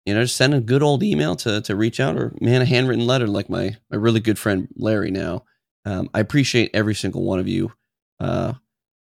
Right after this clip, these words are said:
yeah, man, I, I, I've gotten such good feedback. I, I bet there's people who leave reviews who aren't in the Discord as well.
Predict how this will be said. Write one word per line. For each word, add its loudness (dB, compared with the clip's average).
yeah, 0
man, -6
I, -4
I, 0
I've 0
gotten 4
such -2
good 2
feedback. -2
I, -4
I 0
bet -2
there's -4
people -6
who -4
leave -2
reviews 2
who -2
aren't 0
in 0
the -4
Discord -2
as -2
well. -2